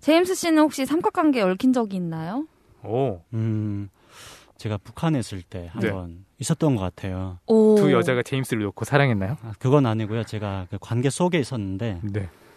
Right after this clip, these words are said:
Speaker 3: 제가 그 소학교 때 사 학년
Speaker 2: 네.
Speaker 3: 때 저희 반에 되게 이쁜 그 여자친구가 있었는데
Speaker 2: 음.
Speaker 3: 그 친구를 제가 좋아했었어요.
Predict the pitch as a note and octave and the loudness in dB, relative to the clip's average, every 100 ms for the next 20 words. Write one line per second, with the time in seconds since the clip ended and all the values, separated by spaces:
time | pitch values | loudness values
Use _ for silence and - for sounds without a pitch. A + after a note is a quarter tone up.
0 | - - B2+ A#2 A#2+ A2 - F3+ E3+ D#3+ | -20 -8 -4 -2 0 -2 -2 -2 0 0
1 | B2+ - B2 F3 F3 D#3 G#2+ F2+ B2 F#2+ | -4 -2 -4 0 0 0 -2 -2 -2 -4
2 | F2 _ - - A#2+ B2 B2 A2+ G#2 G#2 | -8 _ -20 -4 0 2 2 2 0 -2
3 | G#2 G2+ C#3+ C3 A#2 G2+ G2+ G2 - _ | -2 -2 0 2 2 -2 -4 -6 -8 _
4 | B2+ A#2+ C#3+ - C#3+ B2+ G2+ A2+ G2 G2 | -8 -4 -4 -2 0 0 2 0 -2 -2
5 | B2 F2+ F#2+ F2 _ _ _ - - _ | -2 -4 -8 -14 _ _ _ -20 -20 _
6 | - C#3 E3+ E3 C#3+ B2+ A#2 B2 A2 G2 | -8 -2 4 4 4 2 0 -2 -2 -4
7 | - F2 E2 | -10 -12 -12